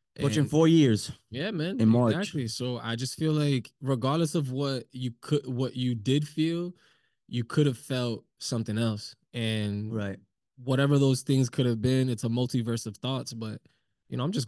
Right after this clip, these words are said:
Speaker 2: I'm grateful to be here, man. You know, like, we should do this. I, I feel like this is exactly what we should
Speaker 1: Yeah,
Speaker 2: do,
Speaker 1: hell
Speaker 2: man.
Speaker 1: yeah, hell
Speaker 2: We're
Speaker 1: yeah,
Speaker 2: so
Speaker 1: man.
Speaker 2: connected, bro. And, and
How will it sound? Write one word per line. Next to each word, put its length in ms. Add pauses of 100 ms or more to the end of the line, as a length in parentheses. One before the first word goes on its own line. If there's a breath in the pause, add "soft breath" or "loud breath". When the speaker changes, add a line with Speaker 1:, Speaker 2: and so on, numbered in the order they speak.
(140)
Speaker 2:
I'm 120
grateful 300
to 60
be 160
here, 160
man. 220
You 100
know, 120
like, 320
we 120
should 260
do 140
this. 360
I, 200
I 100
feel 160
like 320 (180)
this 140
is 140
exactly 400
what 140
we 100
should 100
Speaker 1:
Yeah, 240
Speaker 2:
do, 60
Speaker 1:
hell 200
Speaker 2:
man. 60
Speaker 1:
yeah, 160
hell 200
Speaker 2:
We're 40
Speaker 1:
yeah, 120
Speaker 2:
so 100
Speaker 1:
man. 80
Speaker 2:
connected, 440
bro. 200
And, 300
and 440